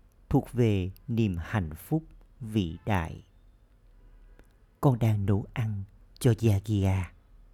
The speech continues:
Có niềm hạnh phúc. Tuy nhiên sau đó, con liên tục quên đi và con phải nỗ lực cho riêng mình.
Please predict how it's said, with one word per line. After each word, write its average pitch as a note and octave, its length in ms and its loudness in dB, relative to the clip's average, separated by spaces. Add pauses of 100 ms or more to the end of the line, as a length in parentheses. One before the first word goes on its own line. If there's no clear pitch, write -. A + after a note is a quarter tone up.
(800)
Có G#3 120 6
niềm B2+ 240 2
hạnh F2 300 0
phúc. - 360 -2 (1080)
Tuy A#2+ 140 4
nhiên G#2 440 0
sau G2 340 -2
đó, G2 400 0 (560)
con A#2+ 360 0
liên D#3 200 2
tục - 200 -4 (100)
quên G#2 240 4
đi G2+ 300 2 (840)
và C3 180 4
con F#3 220 2
phải G#2 520 -4 (520)
nỗ G#2 300 2
lực G#2+ 280 -2 (320)
cho G2+ 280 2
riêng G2 340 -2
mình. E2 180 0